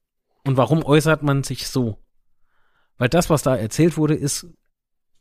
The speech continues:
das ergibt für mich keinen Sinn. Es tut mir leid. Ich will's doch eigentlich nur verstehen. Ach, eigentlich ist es mal, ah, scheißegal, ganz ehrlich. Also jetzt,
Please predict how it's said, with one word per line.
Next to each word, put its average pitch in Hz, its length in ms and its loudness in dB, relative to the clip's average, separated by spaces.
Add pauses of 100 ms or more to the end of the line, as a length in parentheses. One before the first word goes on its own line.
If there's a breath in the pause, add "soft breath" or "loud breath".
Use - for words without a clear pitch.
das - 480 -10
ergibt - 320 -8
für 143 120 -4
mich 113 180 -2
keinen 117 140 -4
Sinn. 302 240 -2 (500)
Es - 80 -20
tut 120 160 -8
mir 123 100 0
leid. 156 320 2 (1900 loud breath)
Ich - 160 -2
will's 190 180 6
doch 175 120 4
eigentlich 165 320 4
nur 160 160 6
verstehen. 127 580 2 (1400 loud breath)
Ach, 123 200 0
eigentlich 135 340 0
ist 123 140 0
es 117 120 -4
mal, 113 280 -2
ah, 117 40 -6
scheißegal, 113 520 -6
ganz 107 200 -6
ehrlich. 110 380 -8
Also 113 220 0
jetzt, 117 320 -4